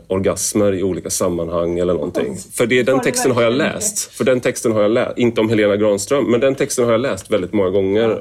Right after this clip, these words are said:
Speaker 1: och, eh, är en sån text som man inte heller kan kritisera, eh, upplever jag som vulgär. För att anklaga en kvinna, en kvinnlig sexualitet för att vara vulgär i offentligheten är
Speaker 2: Det är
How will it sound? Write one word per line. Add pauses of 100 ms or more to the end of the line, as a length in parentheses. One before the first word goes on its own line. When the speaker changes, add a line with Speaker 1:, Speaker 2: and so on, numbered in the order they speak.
Speaker 1:
och, (1120)
eh, (140)
är
en
sån
text
som
man
inte
heller
kan
kritisera, (260)
eh, (340)
upplever
jag
som
vulgär.
För
att
anklaga
en
kvinna, (380)
en
kvinnlig
sexualitet
för
att
vara
vulgär
i
offentligheten
är
Speaker 2:
Det
är